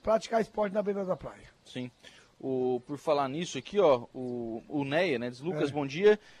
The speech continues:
Speaker 2: Nós moradores aqui ao lado do Terra Livre, né, hoje pela
Speaker 1: Isso.
Speaker 2: manhã, andando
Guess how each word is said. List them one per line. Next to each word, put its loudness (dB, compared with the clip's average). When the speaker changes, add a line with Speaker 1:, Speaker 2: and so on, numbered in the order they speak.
Speaker 2:
Nós 2
moradores 2
aqui -4
ao 6
lado 6
do -10
Terra 0
Livre, -4
né, -8
hoje -4
pela 2
Speaker 1:
Isso. 2
Speaker 2:
manhã, -2
andando -4